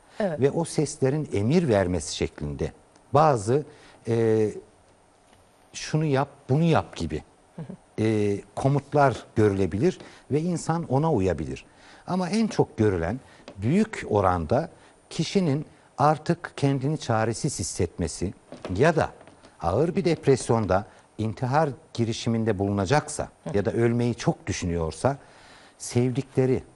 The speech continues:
Speaker 2: kim olabilir? Çocukları, eşi. Sevdikleri yalnız kalmasın. "Bensiz yapayalnız ne yapacaklar?" düşüncesini de göz önüne alırsak sanki öteki dünyaya birlikte gitme isteği gibi düşünülebilir.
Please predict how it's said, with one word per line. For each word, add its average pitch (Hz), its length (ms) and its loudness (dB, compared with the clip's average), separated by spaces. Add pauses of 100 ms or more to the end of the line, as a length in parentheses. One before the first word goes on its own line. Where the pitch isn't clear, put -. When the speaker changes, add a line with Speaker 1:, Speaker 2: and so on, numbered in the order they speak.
(160)
Speaker 2:
kim 143 240 -4
olabilir? 90 380 -2
Çocukları, 90 640 -2 (180)
eşi. 117 340 0 (500)
Sevdikleri 123 680 0
yalnız 127 360 0
kalmasın. 135 600 0 (600)
"Bensiz 123 640 -2 (140)
yapayalnız 117 640 2
ne 104 80 -2
yapacaklar?" 98 760 2
düşüncesini 107 640 -2
de 90 120 0 (160)
göz 117 180 2
önüne 107 220 0
alırsak 98 460 2 (840)
sanki 185 600 -2
öteki 139 380 -4
dünyaya 123 520 0
birlikte 156 480 -2
gitme 165 360 -4
isteği 117 420 2
gibi 82 240 -2 (200)
düşünülebilir. 92 680 -2